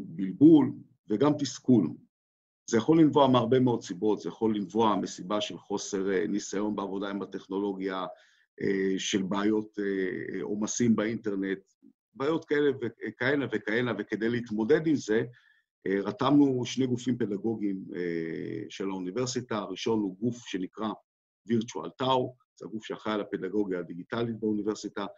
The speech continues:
והגוף השני הוא גוף שנקרא Tau Online, זה המרכז לחדשנות בלמידה.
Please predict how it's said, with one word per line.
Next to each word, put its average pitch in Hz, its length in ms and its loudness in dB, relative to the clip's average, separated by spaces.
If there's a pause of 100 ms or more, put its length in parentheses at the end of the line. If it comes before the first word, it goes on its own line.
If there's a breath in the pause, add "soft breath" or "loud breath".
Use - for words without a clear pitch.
(340 soft breath)
והגוף 104 280 -2
השני 110 300 0
הוא 98 240 0
גוף 107 160 -6
שנקרא 98 340 -6 (120)
Tau 104 260 -4
Online, 117 360 2
זה 92 100 -4
המרכז 95 420 -4
לחדשנות 98 460 -6 (100)
בלמידה. 85 500 -2